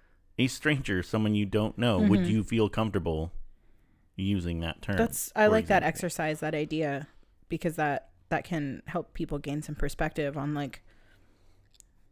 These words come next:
Speaker 2: why it's not just a joke.
Speaker 1: Mm-hmm. And if you do feel comfortable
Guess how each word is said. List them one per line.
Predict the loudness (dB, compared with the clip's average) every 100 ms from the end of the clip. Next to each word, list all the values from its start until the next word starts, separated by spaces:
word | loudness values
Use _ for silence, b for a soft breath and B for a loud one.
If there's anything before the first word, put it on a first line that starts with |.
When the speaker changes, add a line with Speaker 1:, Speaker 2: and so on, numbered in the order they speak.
| -18
Speaker 2:
why | -16 -8 -2 2 2 2 2 -2 -4
it's | -8 -4
not | -4 -4 0
just | 2 2 2
a | -2
joke. | -2 -4 -8 -16 -10 0
Speaker 1:
Mm-hmm. | 2 2 -2 -4 -14 -20 -20 _ -20 -20 -20 _ 4
And | 6
if | 6
you | 4
do | 4 2
feel | 6 4
comfortable | 4 2 0 0 0 0 -2